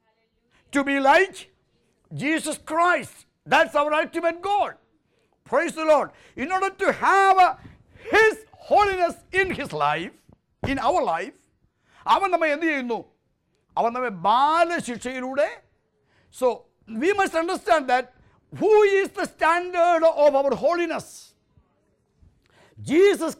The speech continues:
Christ is the standard of our holiness. To be like Jesus is our ultimate goal. Everybody say after me, our children, especially, to be like Jesus.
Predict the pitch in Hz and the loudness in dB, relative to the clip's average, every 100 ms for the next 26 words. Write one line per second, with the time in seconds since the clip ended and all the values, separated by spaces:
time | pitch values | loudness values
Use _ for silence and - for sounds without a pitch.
0 | - 302 339 359 330 - 302 311 359 269 | -8 -2 0 0 -2 -6 -6 -6 -8 -12
1 | - 277 320 339 320 320 302 311 302 269 | -6 -4 -4 -4 0 2 2 0 2 0
2 | 214 226 247 415 _ _ _ _ _ - | 0 -2 -4 -6 _ _ _ _ _ -4
3 | 254 381 381 370 - - _ _ _ _ | 0 0 0 0 -2 -4 _ _ _ _
4 | - 302 370 415 427 403 320 180 170 349 | -6 -2 0 2 4 4 4 0 0 2
5 | 392 - 349 269 _ - 294 330 - 240 | 2 2 -4 -6 _ -4 0 0 -2 -2
6 | 214 214 - 277 311 - _ _ _ _ | 0 -2 -2 0 0 -2 _ _ _ _
7 | _ _ - - 220 269 302 226 - 277 | _ _ -20 -10 2 4 6 4 2 0
8 | 359 349 320 320 330 320 320 302 294 - | 2 0 -2 4 4 4 0 -2 -2 -2
9 | 359 311 196 _ _ - 277 277 302 254 | -2 -2 -4 _ _ 0 0 2 -2 -2
10 | 226 214 _ _ _ - 311 320 359 339 | -4 -6 _ _ _ -4 0 2 4 4
11 | 320 214 320 294 214 | 4 2 0 0 -4